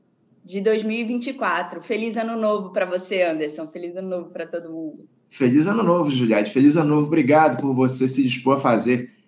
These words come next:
Speaker 2: esse diálogo aqui com a gente nessa primeira semana de programas do ano. Enfim, estamos encerrando aí essa semana de um ano difícil que a gente vai ter pela frente, né,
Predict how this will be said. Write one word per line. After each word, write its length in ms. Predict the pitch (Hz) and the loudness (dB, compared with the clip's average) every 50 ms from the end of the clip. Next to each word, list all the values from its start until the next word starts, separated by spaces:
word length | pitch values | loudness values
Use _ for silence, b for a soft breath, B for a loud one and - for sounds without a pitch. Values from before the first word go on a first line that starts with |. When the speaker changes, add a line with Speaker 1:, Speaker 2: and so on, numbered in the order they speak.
| B _ - | B _ -6
Speaker 2:
esse 240 | - - - 135 113 | -4 -2 -2 0 0
diálogo 360 | 110 120 120 127 131 127 123 | 2 2 4 4 4 2 2
aqui 200 | 113 113 123 123 | 0 -2 -2 -2
com 80 | 123 120 | 0 0
a 40 | |
gente 220 | 107 123 123 - 120 | 0 0 -2 -2 -2
nessa 220 | 127 127 - 135 | -2 -2 -2 -4
primeira 280 | 123 127 127 135 139 139 | -4 -4 -2 -2 0 0
semana 400 | 131 - 123 117 131 139 131 123 | 0 0 0 0 0 0 0 -2
de 100 | 117 - | -2 -2
programas 500 | - 117 117 113 120 123 123 123 110 101 | -2 0 0 2 2 0 0 0 0 0
do 120 | 110 104 | 0 0
ano. 400 | 110 123 139 143 139 139 135 131 | 2 2 0 0 -2 -2 -2 -2
Enfim, 340 | 135 147 139 131 - 110 107 | -2 -2 -4 -4 -6 -6 -6
estamos 280 | 101 - 117 120 117 135 | -6 -8 -8 -6 -4 -4
encerrando 500 | 135 135 - 127 110 117 135 135 117 107 | -2 -2 0 0 2 2 2 4 4 4
aí 280 | 107 123 127 123 B B B B B B B B | 4 4 4 2 B B B B B B B B
essa 240 | B 107 117 117 135 127 | B 2 2 4 2 2
semana 420 | - 127 117 113 120 139 156 165 | 2 2 2 4 4 4 4 4
de 100 | 160 170 | 4 4
um 100 | 151 139 | 4 4
ano 220 | 151 170 185 202 | 4 4 2 2
difícil 480 | 202 226 214 - - 170 175 160 - - | 0 0 -2 -2 0 0 2 2 0 0
que 60 | - | 0
a 40 | 120 | -2
gente 200 | 113 135 131 - | -2 -2 -2 -2
vai 100 | 139 127 | 0 0
ter 120 | 131 139 | 0 0
pela 220 | - 143 135 127 123 | 0 0 0 0 0
frente, 360 | - - 120 123 123 - 123 | 0 -2 -2 -2 -2 0 0
né, 80 | 135 | 0